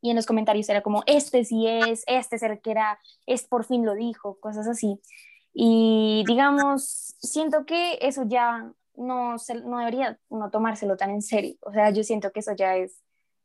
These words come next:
como por decir, "Ay, ¿quieres tener hijos? No eres de la generación Z".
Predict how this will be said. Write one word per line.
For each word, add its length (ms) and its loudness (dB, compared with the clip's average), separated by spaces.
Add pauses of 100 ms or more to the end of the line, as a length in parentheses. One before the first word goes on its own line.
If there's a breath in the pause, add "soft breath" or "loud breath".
como 240 0
por 420 2 (720)
decir, 480 -4
"Ay, 360 0 (260)
¿quieres 200 0
tener 200 -2
hijos? 360 -4 (380)
No 80 0
eres 140 2
de 60 -4
la 100 -6
generación 340 -10
Z". 140 -18